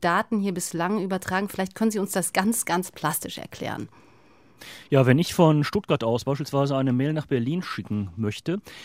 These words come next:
Speaker 2: dann wird diese Mail aufgeteilt in ganz viele kleine Datenpäckchen. Bei einer ganz kurzen Mail sind das vielleicht fünfzehn oder zwanzig Stück. Und für diese Datenpäckchen, da wird dann für jedes Datenpäckchen sozusagen individuell ausgesucht, über welche Leitung, über welche Internetknoten und über welche Router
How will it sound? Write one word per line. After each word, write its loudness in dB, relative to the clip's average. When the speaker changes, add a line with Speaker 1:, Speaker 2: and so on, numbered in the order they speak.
Speaker 2:
dann 0
wird -4
diese 0
Mail 2
aufgeteilt -2
in 0
ganz -2
viele -2
kleine 0
Datenpäckchen. -2
Bei -2
einer -2
ganz -2
kurzen 0
Mail 4
sind -2
das -4
vielleicht -2
fünfzehn -4
oder -2
zwanzig -6
Stück. -4
Und -2
für 0
diese 2
Datenpäckchen, 0
da 2
wird 0
dann 0
für 0
jedes -2
Datenpäckchen 0
sozusagen 0
individuell 0
ausgesucht, -4
über 0
welche -2
Leitung, 0
über 0
welche -2
Internetknoten -2
und -2
über -2
welche -2
Router -2